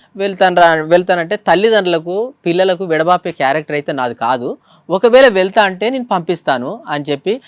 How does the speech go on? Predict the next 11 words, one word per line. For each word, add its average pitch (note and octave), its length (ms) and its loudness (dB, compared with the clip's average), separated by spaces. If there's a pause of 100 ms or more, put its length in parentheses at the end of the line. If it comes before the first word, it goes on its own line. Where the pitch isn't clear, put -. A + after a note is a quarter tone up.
(180)
నా C#3+ 100 0
దగ్గర D#3+ 280 -2
డబ్బులు D3 320 -4
లేకుండే D3+ 320 -4
మేడం, B2 300 -10
చాలా C3+ 160 -4
ఇబ్బందులు E3+ 400 -2
ఉన్నా D3 200 -2
ఆ C3 100 -2
టైం. C3+ 480 -10 (240)
అది C3+ 140 -8